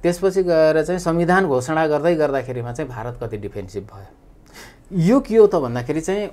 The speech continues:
वेस्टर्न अमेरिका लेड जुन फोर्सेस छ, त्यो फोर्सेसलाई नेपालको राजनीतिक चाहिँ पार्टीहरूलाई चाहिँ आफ्नो अनुकूलतामा प्रयोग गर्दै गर्दाखेरिमा चाहिँ यस्ता खालका चाहिँ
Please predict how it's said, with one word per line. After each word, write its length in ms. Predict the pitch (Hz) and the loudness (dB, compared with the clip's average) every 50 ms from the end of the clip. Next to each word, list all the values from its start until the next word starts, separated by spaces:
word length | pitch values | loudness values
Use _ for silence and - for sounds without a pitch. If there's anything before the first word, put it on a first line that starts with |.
| - - | -12 -8
वेस्टर्न 640 | 135 139 160 170 175 - - - 220 226 226 233 - | -2 0 0 0 -2 -4 -6 -6 -4 -4 -4 -6 -4
अमेरिका 480 | 160 156 160 156 160 160 - 165 160 | -2 -2 0 -2 -2 -4 -4 -4 -4
लेड 500 | 147 120 104 101 113 135 175 180 143 117 - - - - - - 117 | -4 -4 -4 -2 2 4 4 4 2 -2 -10 -14 -18 -20 -20 -16 -12
जुन 380 | 113 113 113 127 147 160 156 | -10 -8 -4 -2 0 0 -2
फोर्सेस 600 | 143 - - 165 175 175 175 - 202 196 - - | -4 -4 -4 -4 -4 -2 0 0 0 0 0 -4
छ, 40 | - | -8
त्यो 240 | 175 175 180 - 151 151 | -8 -6 -6 -8 -10 -8
फोर्सेसलाई 560 | - 131 123 123 - 135 120 - 117 117 123 135 135 - - - - | -6 -8 -8 -6 -8 -10 -8 -8 -6 -6 -6 -6 -6 -10 -18 -12 -8
नेपालको 360 | 139 143 180 185 180 170 175 | -6 -4 -4 -4 -4 -2 -2
राजनीतिक 520 | 156 135 131 127 123 127 123 123 135 127 - | -2 -2 -2 -4 -6 -8 -10 -10 -10 -10 -8
चाहिँ 160 | - 135 131 123 | -8 -10 -10 -10
पार्टीहरूलाई 760 | - 120 120 123 117 127 120 113 104 95 101 104 104 107 110 | -10 -10 -10 -10 -8 -8 -10 -10 -10 -12 -12 -12 -12 -10 -8
चाहिँ 180 | - 147 - - | -8 -8 -8 -8
आफ्नो 220 | - - - 208 175 | -10 -10 -10 -8 -8
अनुकूलतामा 560 | 139 160 147 135 - 139 131 131 120 117 117 | -6 -6 -6 -6 -6 -8 -8 -8 -8 -10 -10
प्रयोग 320 | 113 - 123 120 113 101 | -10 -8 -6 -4 -4 -4
गर्दै 280 | 101 107 113 117 151 160 | -6 -8 -4 -2 0 0
गर्दाखेरिमा 580 | 151 139 127 123 120 117 - 110 110 117 120 110 | -2 -4 -8 -8 -10 -12 -12 -12 -10 -10 -10 -8
चाहिँ 160 | 135 143 151 - - - - - | -10 -10 -12 -12 -16 -20 -10 -8
यस्ता 300 | 180 175 - - 202 185 | -6 -6 -2 0 0 0
खालका 380 | 170 - 123 127 123 120 135 123 | 0 -2 -4 -4 -2 -2 -2 -2
चाहिँ 220 | - 143 156 160 | 0 -2 -4 -4